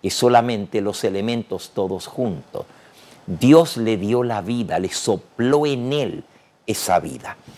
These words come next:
Y la combinación del polvo de la tierra con el espíritu o soplo de vida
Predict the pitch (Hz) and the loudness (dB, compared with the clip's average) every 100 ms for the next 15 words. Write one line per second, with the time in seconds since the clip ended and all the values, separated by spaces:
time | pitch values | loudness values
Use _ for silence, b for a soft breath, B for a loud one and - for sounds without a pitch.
0 | B B B _ 139 139 135 - - 254 | B B B _ 6 8 6 0 4 4
1 | 269 247 202 208 180 - - 147 85 80 | 4 -4 -8 -6 -4 -6 -4 -2 -2 -4
2 | 95 _ _ _ _ _ - 101 92 - | -16 _ _ _ _ _ 0 0 0 0
3 | 139 151 165 175 180 170 170 156 104 82 | 4 4 4 0 2 0 0 -2 -2 -4
4 | 92 92 _ - 139 127 123 110 101 - | -10 -10 _ 0 0 0 -4 -6 -10 -14
5 | - 202 214 143 117 - - 135 - 110 | -12 -8 -4 -4 -4 -4 -6 -4 -2 -2
6 | - - 185 185 - 110 104 101 104 143 | -4 0 4 2 0 -6 -4 -2 -4 -4
7 | 101 90 101 | -4 -2 -4